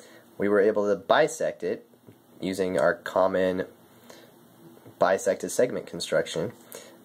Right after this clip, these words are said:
And if you guys remember, that also makes a perpendicular line. Now, if we come over to the point where it's off the line, we can do something very, very similar.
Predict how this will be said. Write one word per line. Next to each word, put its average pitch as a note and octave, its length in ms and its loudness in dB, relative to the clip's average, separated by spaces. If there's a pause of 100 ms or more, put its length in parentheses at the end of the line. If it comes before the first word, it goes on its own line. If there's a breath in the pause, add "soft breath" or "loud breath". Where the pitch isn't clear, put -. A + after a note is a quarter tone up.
(120)
And G2+ 300 0
if G#2+ 180 -2
you G2+ 120 0
guys G2 140 2
remember, G#2 520 0 (400)
that G2 140 6
also C#3 300 2
makes F2 340 -8
a - 60 -16
perpendicular F#2+ 840 2 (240)
line. G#2+ 340 0 (1040 loud breath)
Now, B2+ 220 4
if - 160 0
we C3+ 60 0
come G#3 160 2
over G#3 280 6
to C3 540 -2
the - 240 0 (520)
point C3 440 2
where G#2+ 160 4
it's G#2+ 200 0
off F#3 260 4
the F#2 80 -4
line, F2+ 380 -2 (420 loud breath)
we E3 100 0
can A#3+ 160 -2
do A#3+ 160 2
something C3 360 -2
very, D#3 200 4
very D3 240 0
similar. F2 440 -2